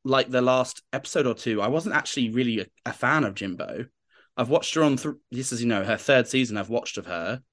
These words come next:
And this season, I think, is really, like, humanizing her to me. I think she's doing really well.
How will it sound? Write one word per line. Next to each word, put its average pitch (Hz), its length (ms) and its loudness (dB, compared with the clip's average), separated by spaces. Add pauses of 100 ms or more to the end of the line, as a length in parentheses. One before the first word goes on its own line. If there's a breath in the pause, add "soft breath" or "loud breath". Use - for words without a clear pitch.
(180)
And 135 320 2
this 175 240 4
season, 156 280 2
I 151 80 4
think, 143 360 0
is 123 160 -4
really, 135 280 4
like, 123 380 0
humanizing 123 680 0
her 92 140 -6
to - 140 -10
me. 85 180 -8
I 95 60 -10
think 110 220 -4
she's - 160 -10
doing 113 260 -2
really 107 200 -2
well. 101 420 -4